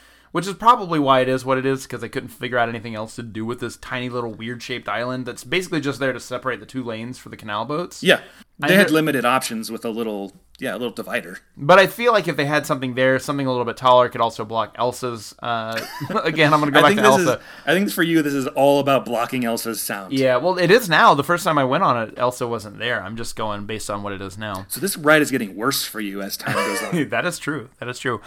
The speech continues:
Speaker 1: So next we go into the Aladdin section,
Speaker 2: Super
Speaker 1: which is
Speaker 2: fun.
Speaker 1: actually pretty cool. Aladdin is personally my favorite Disney movie, Disney animated classic,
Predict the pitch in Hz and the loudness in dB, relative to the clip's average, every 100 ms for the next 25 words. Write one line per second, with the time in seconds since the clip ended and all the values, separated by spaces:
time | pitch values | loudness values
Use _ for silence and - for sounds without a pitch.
0 | - - 165 156 165 - 170 143 139 131 | -16 -4 2 4 2 0 -4 -2 -2 -2
1 | 117 113 104 107 143 190 98 90 - 92 | -8 -8 -6 -6 -8 -8 -10 -12 -10 -10
2 | - - 90 90 98 - 135 147 131 104 | -10 -12 -10 -12 -12 -4 -2 0 -2 0
3 | 139 196 - 202 160 156 - 165 143 127 | -2 -2 -4 -4 -4 -6 -10 -6 -6 -6
4 | 113 107 123 151 156 151 131 135 - 139 | -8 -4 2 2 2 -2 -4 -6 -2 -4
5 | 135 139 127 113 117 117 120 123 120 131 | -2 -4 -4 -4 -4 -6 -4 -6 -4 -4
6 | 131 135 135 - 123 131 123 117 127 127 | -4 -6 -10 -14 -6 -6 -4 -6 -4 -4
7 | 110 107 - 120 117 92 - | -6 -8 -6 -6 -6 -12 -14